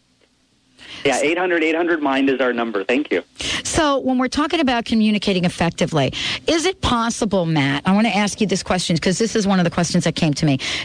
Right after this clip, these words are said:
Speaker 2: Is it possible for people to be good presenters in front of, uh, other,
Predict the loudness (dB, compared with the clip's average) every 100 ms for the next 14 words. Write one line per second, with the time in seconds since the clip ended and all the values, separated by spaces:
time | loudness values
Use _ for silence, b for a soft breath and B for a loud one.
0 | -2 0 0 -2 -2 0 0 -2 -2 0
1 | 0 0 -2 -4 -2 -2 2 0 2 0
2 | 2 -2 B B B B -4 0 0 0
3 | 0 0 0 -2 -2 -4 -2 0 -2 0
4 | 0 0 -2 -2 -4 0 0 0 -2 0
5 | 2 0 -2 -4 0 2 2 0 B B
6 | -4 -2 0 -2